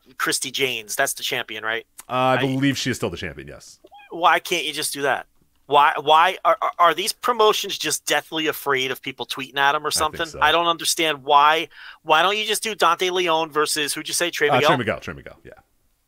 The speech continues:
Speaker 1: And it's a three-way, which makes it even more obvious that it's just a shoehorn situation. Just do Dante Leon versus Trey Miguel and put Masha Slamovich in a championship match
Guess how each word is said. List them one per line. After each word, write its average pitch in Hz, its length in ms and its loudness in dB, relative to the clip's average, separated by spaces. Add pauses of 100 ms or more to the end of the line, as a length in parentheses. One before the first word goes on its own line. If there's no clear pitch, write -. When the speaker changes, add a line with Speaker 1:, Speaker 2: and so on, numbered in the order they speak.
(280)
Speaker 1:
And 190 120 0
it's 196 160 0
a 196 40 2
three-way, 185 500 -2
which 127 220 -10
makes 175 220 -2
it 180 80 -6
even 175 180 -2
more 185 220 4
obvious 131 380 2
that 127 160 -4
it's - 160 -10
just 139 320 -2
a 123 40 -4
shoehorn 165 500 -2
situation. 170 680 -2
Just - 260 -4
do 285 140 -6
Dante 226 320 0
Leon 233 340 0
versus 226 140 -2
Trey 160 160 -6
Miguel 180 500 2 (500)
and 170 200 -4
put 247 200 2
Masha 233 320 6
Slamovich 208 540 0
in 240 60 -2
a 220 40 -4
championship 247 600 -2
match - 480 2